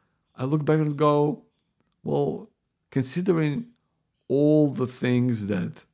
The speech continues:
and what, the reasons why I was afraid of, so petrified of being alone, because I f-, was afraid that I wouldn't have, be able to have sex again, that I would never meet anyone again." And by the way, you know, it was difficult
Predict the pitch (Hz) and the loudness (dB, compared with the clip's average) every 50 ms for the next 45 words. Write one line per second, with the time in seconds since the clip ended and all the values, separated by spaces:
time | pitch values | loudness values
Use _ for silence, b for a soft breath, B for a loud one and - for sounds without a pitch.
0 | _ _ _ _ _ - 107 101 98 95 107 117 113 98 107 101 110 117 120 123 | _ _ _ _ _ -6 -4 -4 -2 -2 -4 -4 -4 -4 -2 0 2 2 2 0
1 | 127 123 104 101 104 107 110 117 127 127 127 120 120 123 120 113 113 113 - - | 0 -4 -4 -2 -2 0 0 2 2 2 0 0 0 0 -2 -2 -6 -8 -6 -4
2 | 117 113 117 113 110 107 98 - - _ _ _ _ _ _ _ _ _ _ _ | -2 0 0 0 0 -2 -4 -6 -12 _ _ _ _ _ _ _ _ _ _ _
3 | _ _ _ _ _ - - - - 113 - - 113 110 - - - 110 98 - | _ _ _ _ _ -20 -8 -2 -2 -2 0 0 -2 -2 -2 0 0 0 0 0
4 | - 87 85 92 87 - - - 92 85 90 95 101 - 98 101 101 98 98 - | -4 -8 -8 -8 -10 -10 -10 -10 -10 -8 -4 -4 -4 -2 -4 -4 -6 -4 -6 -6
5 | - - - - - - _ _ _ _ _ _ _ _ _ _ _ _ - 101 | -6 -8 -10 -12 -14 -18 _ _ _ _ _ _ _ _ _ _ _ _ -10 -6
6 | 92 101 92 - 104 - 113 101 92 101 90 104 104 98 101 92 - - 104 98 | -4 -4 -4 -4 -6 -6 -6 -6 -6 -4 -2 -2 -2 0 -2 -4 -4 -4 -6 -6
7 | 101 104 95 - - - - _ _ - 104 90 95 101 101 98 92 101 101 - | -6 -8 -8 -10 -12 -12 -14 _ _ -16 -10 -6 -2 -2 0 -2 -2 -4 -6 -6
8 | - 98 - 135 131 - - - - 120 123 131 - - - - - 101 101 78 | -6 -6 -6 -6 -6 -8 -6 -2 -2 -2 -2 -2 -4 -8 -10 -10 -8 -8 -8 -6
9 | - 107 107 113 139 165 170 165 _ b b b b b b b b b b 110 | -4 -2 -2 0 0 -2 -4 -6 _ b b b b b b b b b b -6
10 | 107 107 101 104 107 110 113 113 104 104 104 107 117 120 - - 117 117 117 113 | -4 -4 -2 0 0 2 2 2 2 2 2 2 2 0 0 -2 -2 0 0 0
11 | 110 110 107 120 127 131 - 127 123 127 120 110 131 127 120 131 143 156 175 190 | 0 0 2 2 0 0 2 2 2 2 4 4 4 4 4 4 4 4 4 4
12 | 339 320 - - - _ _ _ _ _ _ _ _ _ _ - 120 120 127 143 | 2 0 -2 -6 -16 _ _ _ _ _ _ _ _ _ _ -4 -2 -2 -2 -2
13 | 147 123 135 143 120 107 104 151 180 - 415 392 262 202 202 180 - - | -2 -2 0 -2 0 2 2 2 4 4 4 2 2 -2 -4 -8 -12 -16